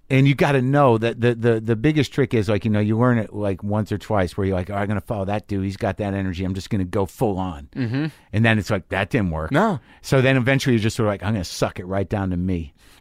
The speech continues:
Speaker 2: Truth.
Speaker 1: And then wait.
Speaker 2: Truth.
Speaker 1: Wait.
Speaker 2: What,
Speaker 1: You're good
Speaker 2: what
Speaker 1: at that.
Speaker 2: do you
Speaker 1: Bill
Speaker 2: want?
Speaker 1: Burr's good at that.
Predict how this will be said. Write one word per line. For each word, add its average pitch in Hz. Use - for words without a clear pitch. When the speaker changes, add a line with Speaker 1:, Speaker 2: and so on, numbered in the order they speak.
Speaker 2:
Truth. -
Speaker 1:
And 87
then 92
wait. 107
Speaker 2:
Truth. -
Speaker 1:
Wait. 98
Speaker 2:
What, 135
Speaker 1:
You're 135
good 131
Speaker 2:
what 180
Speaker 1:
at 98
that. 95
Speaker 2:
do 165
you 175
Speaker 1:
Bill 143
Speaker 2:
want? 123
Speaker 1:
Burr's 131
good 107
at 90
that. 92